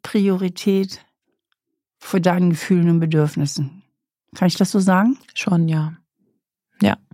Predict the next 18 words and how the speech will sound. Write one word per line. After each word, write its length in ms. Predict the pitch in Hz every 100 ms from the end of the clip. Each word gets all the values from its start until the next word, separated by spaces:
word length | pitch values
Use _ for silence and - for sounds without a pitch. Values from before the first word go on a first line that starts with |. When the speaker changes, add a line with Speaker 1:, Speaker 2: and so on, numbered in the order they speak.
| _ _
Speaker 2:
also, 340 | - 185 165 170 170 _ _ _ _ _ _ - - - - - - - - _ _ _ -
ja, 340 | 185 208 190 165 _ _ _ _ _ _ -
dass 220 | - 160
ich 120 | 180 -
dann 440 | 170 175 175 - -
mich 420 | 196 202 - - 196 _
für 140 | -
meine 580 | 185 185 202 202 196 202 _ _
Gefühle 540 | - 185 - 208 214 214
in 180 | 185 175
dieser 480 | 175 175 170 170 175
letzten 340 | 185 185 -
Beziehung 600 | 185 180 - 214 214 208
entschuldige 880 | 208 190 - 220 220 220 220 220 240 - _ _ - - - - - - - _ _ _
und 680 | 208 190 180 - - - - _ _ _ _ _ _
um 180 | 202 180
den 160 | 175
anderen 680 | 180 180 196 190 190 190